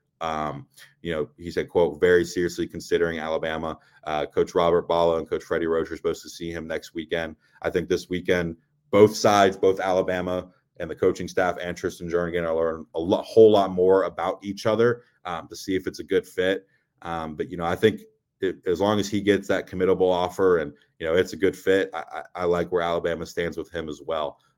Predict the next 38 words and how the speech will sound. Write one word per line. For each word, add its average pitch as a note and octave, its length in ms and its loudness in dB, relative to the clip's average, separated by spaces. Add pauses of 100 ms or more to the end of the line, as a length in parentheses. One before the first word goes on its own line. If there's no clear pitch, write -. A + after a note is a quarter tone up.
Um, D#2 420 -6 (720)
and G2 80 -2
then G2 100 2
the F2+ 80 0
final G#2 600 2 (420)
uncommitted G2 520 0
guy F2+ 220 0
who's F2 180 -4
gonna F2 180 -2
be F2 200 -6
here E2+ 220 0
for E2+ 140 -6
an D#2+ 80 -6
official E2+ 320 -6
visit D#2+ 300 -4
this E2 220 -10
weekend E2+ 380 -4 (300)
is D#2+ 180 -8
Favor F#2 360 2
Edwin. F2 520 -2
We've E2 100 -14
talked E2+ 240 -2
about E2 220 -2
him E2 100 -8
a E2 120 -6
bunch E2 320 -4
on D2+ 100 -8
this D2 100 -16
podcast G2+ 640 -2
and, D#2+ 220 -12 (380)
and E2+ 120 -8
on D#2+ 140 -6
Bama D#2+ 240 -2
two E2+ 120 -6
four E2+ 240 -2
seven. E2 440 -4 (220)
Very G2+ 360 6
raw, F#2 540 4